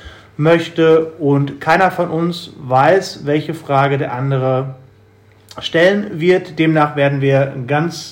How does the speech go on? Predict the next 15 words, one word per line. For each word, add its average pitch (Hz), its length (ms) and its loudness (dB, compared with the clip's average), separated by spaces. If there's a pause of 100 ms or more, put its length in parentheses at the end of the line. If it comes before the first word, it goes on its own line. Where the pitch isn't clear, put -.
äh, 50 320 -14
spontan 143 840 -2 (580)
und 151 400 0 (400)
unvorbereitet 170 1120 4
reingehen 170 840 2
und, 147 400 -2
äh, 139 180 0
darauf 139 320 0
reagieren. 156 380 2 (420)
Jo, 180 480 4 (220)
fangen 240 240 2
wir 220 60 6
erstmal 208 280 2
damit 202 240 4
an. 185 320 0